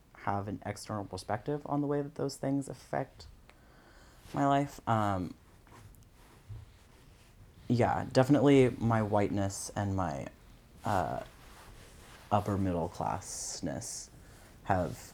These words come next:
significantly impacted the entire trajectory of my life. Um, like,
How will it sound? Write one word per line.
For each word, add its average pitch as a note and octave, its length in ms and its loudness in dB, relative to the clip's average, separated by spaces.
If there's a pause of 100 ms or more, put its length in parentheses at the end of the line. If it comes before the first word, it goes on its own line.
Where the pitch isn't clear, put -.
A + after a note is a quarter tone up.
significantly G2 1040 -4 (640)
impacted F#2 680 -2 (1400)
the A#2 160 4
entire E2 400 0
trajectory D2+ 600 -4
of E2+ 100 -4
my B1+ 120 -4
life. C2 360 -4 (1000)
Um, F2+ 480 -4 (1000)
like, - 280 -6